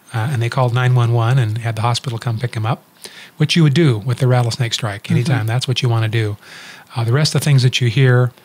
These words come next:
Speaker 1: you know, about,
Speaker 2: Don't do
Speaker 1: uh,
Speaker 2: it.
Speaker 1: uh, rattlesnakes and sucking venom from the wound and a tourniquet and a knife, and that's all,
Speaker 2: Mm.
Speaker 1: that's all gonna hurt you. That's gonna cause you more damage.
Speaker 2: That's what you see in the movies.
Speaker 1: Yeah, that's silly.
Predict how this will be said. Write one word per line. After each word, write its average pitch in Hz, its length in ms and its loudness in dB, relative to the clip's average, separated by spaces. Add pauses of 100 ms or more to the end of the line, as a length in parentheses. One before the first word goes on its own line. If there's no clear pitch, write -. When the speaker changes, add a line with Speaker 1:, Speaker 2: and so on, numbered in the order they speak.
(300)
Speaker 1:
you 131 100 -4
know, 120 140 0
about, 113 240 0
Speaker 2:
Don't 175 180 2
do - 100 2
Speaker 1:
uh, 117 280 2
Speaker 2:
it. - 220 -14
Speaker 1:
uh, 117 180 -2
rattlesnakes 127 720 2
and 117 280 2 (320)
sucking 135 440 2
venom 131 320 4
from 127 160 4
the 123 80 6
wound 123 580 6
and 117 340 2 (380)
a 139 60 0
tourniquet 131 680 0
and 117 240 4
a 117 80 4
knife, 117 440 0
and 156 100 -2 (200)
that's 170 220 0
all, 127 320 2
Speaker 2:
Mm. 160 140 -6
Speaker 1:
that's 151 240 0
all 131 100 2
gonna 120 180 2
hurt 123 220 2
you. 107 140 -4
That's 127 180 -2
gonna 127 240 0 (340)
cause 131 240 2
you 127 80 6
more 127 220 4
damage. 117 460 2
Speaker 2:
That's 170 180 -2
what 196 140 0
you 190 80 2
see - 160 2
in 180 100 4
the 175 60 2
movies. 151 300 0
Speaker 1:
Yeah, 107 240 0
that's 127 260 0
silly. - 580 -2